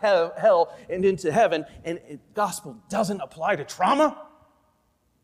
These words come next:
Doesn't apply to fixing broken hearts? <sighs> And I know this is all close to home 'cause we live in this world right now.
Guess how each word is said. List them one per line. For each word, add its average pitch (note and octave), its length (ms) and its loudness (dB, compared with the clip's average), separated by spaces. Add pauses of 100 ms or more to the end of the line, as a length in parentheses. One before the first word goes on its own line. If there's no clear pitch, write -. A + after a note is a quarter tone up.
(400)
Doesn't C#4 280 2
apply B3 260 2
to G3+ 80 0
fixing A#3+ 420 -4
broken A3+ 360 2
hearts? A#3+ 500 0 (1000)
<sighs> - 240 -16 (1700)
And C3+ 100 -8
I C#3 100 -6
know A#2 260 -8 (200)
this B2 120 -14
is - 60 -6
all C3 120 0
close A#2+ 300 -4
to B2 80 -6
home B2 160 -6
'cause G#2+ 120 -14
we B2 140 -6
live B2+ 320 -2
in B2+ 80 -6
this B2 220 -8
world B2+ 240 -4
right B2+ 180 -4
now. C3 240 -8